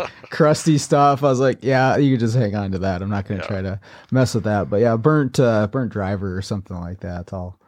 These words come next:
Speaker 2: I'll definitely give it a shot and see, and then, you know, if nothing else, I learned something from it, but maybe I have a
Speaker 1: Yeah.
Speaker 2: module I can
Speaker 1: Well, I've got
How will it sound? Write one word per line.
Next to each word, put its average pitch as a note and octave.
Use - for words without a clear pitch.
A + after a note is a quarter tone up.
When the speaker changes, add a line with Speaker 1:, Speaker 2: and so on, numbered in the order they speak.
Speaker 2:
I'll -
definitely B2
give A#2+
it A2+
a G#2+
shot G#2
and F#2+
see, A2
and G2
then, G2
you A2+
know, F#2
if D3
nothing C3
else, A#2
I A#2+
learned C3
something C3+
from B2
it, A#2+
but G#2
maybe G2+
I G2+
have F2+
a F2+
Speaker 1:
Yeah. F2+
Speaker 2:
module F#2+
I F#2
can F#2+
Speaker 1:
Well, A2
I've C#3+
got B2+